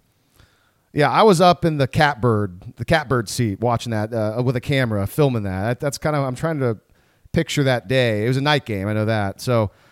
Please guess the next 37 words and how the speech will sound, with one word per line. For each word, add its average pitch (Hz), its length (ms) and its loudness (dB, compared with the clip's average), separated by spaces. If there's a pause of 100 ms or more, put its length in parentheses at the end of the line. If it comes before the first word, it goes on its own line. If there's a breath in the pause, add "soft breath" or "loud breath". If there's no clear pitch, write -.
(220 soft breath)
uh, 151 80 2
yeah, 156 220 4
so 156 140 -2
Braden 202 280 4
Willis, 196 360 4
we'll 156 100 -2
see 170 160 -2
how, 147 240 2
you 143 80 -4
know, 131 140 -2
maybe, 143 340 -2
you 160 60 -8
know, 151 180 2
the 147 60 0
Caden 160 300 -2
Helms 151 300 -2
guy 117 220 0
is 127 80 0
a 123 80 -2
freshman. 120 560 -4
I 123 80 -4
don't 123 100 -6
know 131 80 -4
how 131 100 -2
much 127 180 -4
they're 135 80 -2
gonna 127 120 -2
use 127 220 -2
him. 139 180 -2
I'm 127 140 -4
curious 131 240 -2
to - 60 -10
see 127 100 -4
how 113 240 -2
that 120 200 -2
goes. 120 440 -2
Um, 104 260 -4